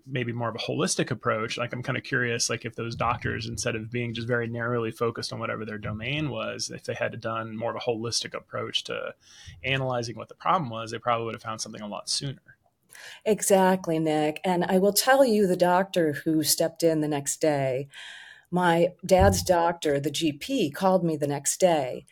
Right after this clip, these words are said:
Speaker 2: and said to me, obviously he had read this report, and he said to me very kindly,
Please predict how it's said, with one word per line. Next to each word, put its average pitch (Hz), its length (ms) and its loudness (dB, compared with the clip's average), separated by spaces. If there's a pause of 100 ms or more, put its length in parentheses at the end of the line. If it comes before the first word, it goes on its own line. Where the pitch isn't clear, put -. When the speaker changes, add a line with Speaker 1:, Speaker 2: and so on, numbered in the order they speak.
(320)
Speaker 2:
and 185 180 4
said 254 320 4
to - 120 0
me, 165 100 2
obviously 160 560 2
he 147 160 -2
had 143 160 0
read 147 180 4
this 135 220 -2
report, 156 540 2
and 175 140 -2
he 190 100 2
said 254 300 4
to 214 100 -4
me 151 280 -2
very 247 380 4
kindly, 196 680 2